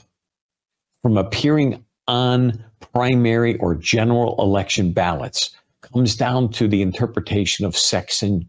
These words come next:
three, Section three of the U S Constitution's fourteenth Amendment. And that states that an elected official is not eligible to assume public office if that person is engaged in insurrection or rebellion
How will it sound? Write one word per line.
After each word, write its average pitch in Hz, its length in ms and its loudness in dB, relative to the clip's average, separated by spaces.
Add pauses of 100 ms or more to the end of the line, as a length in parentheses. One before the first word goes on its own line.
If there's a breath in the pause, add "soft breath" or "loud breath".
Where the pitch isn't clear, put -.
three, 117 640 0
Section 127 520 -2
three 127 520 0
of 95 140 0
the 95 80 0
U 98 140 2
S 92 120 -2
Constitution's 87 760 -4
fourteenth 85 480 -4
Amendment. 78 420 -6 (540)
And 113 140 2
that 185 120 0
states 151 400 0
that 107 140 0
an 107 140 2
elected 117 480 2
official 107 500 0
is - 160 -2
not 120 240 0
eligible 120 640 2
to 101 160 -2
assume 120 460 2
public 110 480 -2
office 120 560 -2 (320 loud breath)
if 175 240 2
that 156 200 0
person 120 440 0
is 107 400 0
engaged 127 840 2
in 113 680 0 (340)
insurrection 127 920 0
or 101 380 0
rebellion 101 840 2